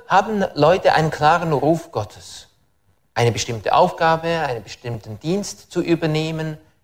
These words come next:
in der Gemeinde oder beim Traktate verteilen oder sogar in den vollzeitlichen Missionsdienst zu treten. Manchmal haben Leute einen klaren Ruf, aber handeln trotzdem nicht. Und wenn man nachfragt: "Ja, warum?" "Ja,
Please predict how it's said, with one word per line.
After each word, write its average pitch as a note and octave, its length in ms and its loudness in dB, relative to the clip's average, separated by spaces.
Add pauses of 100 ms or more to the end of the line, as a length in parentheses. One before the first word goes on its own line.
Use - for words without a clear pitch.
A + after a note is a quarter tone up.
in A2 80 -18
der G#2 80 -12
Gemeinde C#3 580 0
oder G#2 160 -8
beim F#2 220 -14
Traktate D3+ 540 0
verteilen C#3+ 680 -2 (380)
oder D#3+ 500 6 (200)
sogar A#2 260 4
in G#2+ 80 0
den G2+ 140 -4
vollzeitlichen D3 720 2
Missionsdienst C#3 640 -4
zu C3 160 -10
treten. B2 480 -12 (320)
Manchmal G3 440 2
haben D3+ 240 2
Leute D3 360 2 (240)
einen C3+ 180 0
klaren B2 400 2
Ruf, G2+ 480 -14 (640)
aber C3 260 0
handeln A#2+ 300 0
trotzdem D#3+ 400 -6
nicht. - 240 -14 (600)
Und C#3+ 80 2
wenn E3+ 80 6
man E3 120 4
nachfragt: - 380 0
"Ja, C#3+ 120 2
warum?" D3 420 0 (840)
"Ja, G3 420 4